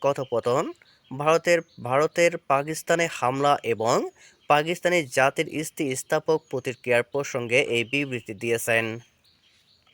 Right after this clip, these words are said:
বিবৃতিতে ইমরান খান বলেন, নরেন্দ্র মোদী পাকিস্তানের প্রতি গভীর ঘৃণা পোষণ করেন।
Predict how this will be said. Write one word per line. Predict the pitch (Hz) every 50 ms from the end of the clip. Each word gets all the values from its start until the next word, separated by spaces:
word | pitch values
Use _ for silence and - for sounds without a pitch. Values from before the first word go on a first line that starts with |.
| _ _ _ _ _ _ _ _ - - - _ _ -
বিবৃতিতে | 107 98 120 120 104 98 113 117 - 123 113 - 107
ইমরান | 107 113 113 117 117 113 113
খান | - - 120 117 113
বলেন, | 110 117 117 120 139 190 370 - _ _ _ - _ _ _ -
নরেন্দ্র | 131 135 135 139 156 160 156 165
মোদী | 165 170 165 170 170 160 -
পাকিস্তানের | - 123 131 139 143 - 160 151 156
প্রতি | 151 - 160 156 - 156 135 127
গভীর | - 139 143 147 160 160 151 151
ঘৃণা | 160 170 165 165 160
পোষণ | - - - 123 - - 120 113
করেন। | - 117 113 120 135 160 226